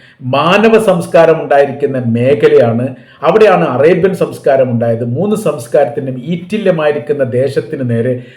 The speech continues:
നിങ്ങൾ വെടിവെക്കാൻ പാടില്ല. ഞങ്ങളുടെ അറേബ്യൻ, ഏ, പൗരന്മാരുടെ, അല്ലെ, അറേ-, അറബികളുടെ നെഞ്ചിലേക്ക് വെടിവെക്കുന്ന തുല്യമായിരിക്കുന്ന സ്ഥിതിയാണ്. അതുകൊണ്ട് എന്ത് ചെയ്യണം? ഏതെങ്കിലും തരത്തിലെ നാശ-, ഈ സാമ്പത്തിക നഷ്ടങ്ങൾ അമേരിക്കക്ക് ഉണ്ടായിട്ടുണ്ടെങ്കിൽ വകവെച്ച്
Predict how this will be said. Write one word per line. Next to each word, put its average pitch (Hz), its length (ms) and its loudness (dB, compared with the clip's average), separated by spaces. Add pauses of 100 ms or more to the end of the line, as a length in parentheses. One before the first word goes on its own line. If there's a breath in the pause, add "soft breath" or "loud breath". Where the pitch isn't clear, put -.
(140 loud breath)
നിങ്ങൾ 131 260 0
വെടിവെക്കാൻ 127 540 0
പാടില്ല. 117 380 -2 (280 loud breath)
ഞങ്ങളുടെ 160 380 2
അറേബ്യൻ, 165 680 2 (320 loud breath)
ഏ, 139 260 0
പൗരന്മാരുടെ, 143 800 2
അല്ലെ, 135 160 4
അറേ-, 151 420 2
അറബികളുടെ 147 800 0 (180 loud breath)
നെഞ്ചിലേക്ക് 170 600 0
വെടിവെക്കുന്ന 147 560 -2 (140)
തുല്യമായിരിക്കുന്ന 147 680 -2
സ്ഥിതിയാണ്. 117 420 -2
അതുകൊണ്ട് 131 300 -4
എന്ത് 123 140 -4
ചെയ്യണം? 120 380 -2 (260 loud breath)
ഏതെങ്കിലും 190 480 0
തരത്തിലെ 160 380 2
നാശ-, 139 400 -6
ഈ 139 360 -6
സാമ്പത്തിക 170 600 -2
നഷ്ടങ്ങൾ 156 500 -2
അമേരിക്കക്ക് 156 480 -2
ഉണ്ടായിട്ടുണ്ടെങ്കിൽ 131 680 -2 (260 loud breath)
വകവെച്ച് 160 500 2